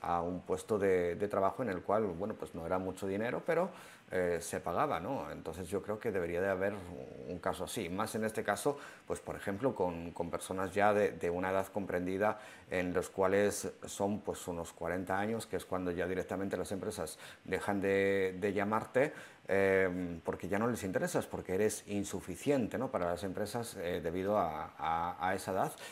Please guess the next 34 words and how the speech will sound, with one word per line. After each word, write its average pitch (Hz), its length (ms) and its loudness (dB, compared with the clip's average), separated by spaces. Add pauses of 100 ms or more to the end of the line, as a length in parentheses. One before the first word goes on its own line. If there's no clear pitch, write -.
(320)
Eh, 95 580 4
yo 95 180 0
pienso, 101 600 0 (120)
mm, 87 380 -4
directamente 90 480 -2
que, 80 80 -4 (240)
que, - 80 -6 (160)
bueno, 85 200 -2
tampoco 76 440 -6
hay 80 520 -4
una 82 160 -6
insuficiencia 90 840 -4
de 87 120 -2
edad 92 220 -4
porque 107 220 -4
todo 85 180 -4
el 82 60 -4
mundo 90 400 0
es 87 260 -4 (120)
hábil 92 520 0
y 95 140 -4
todo 87 140 -4
el 85 80 -4
mundo, 90 360 -2 (380)
eh, 80 560 -2 (560)
puede 92 220 4
trabajar 92 400 2
en 95 160 0
lo 90 100 0
que 85 140 -6
sea 104 480 -2
y 80 100 -8
no 85 240 -6
por, 90 320 -2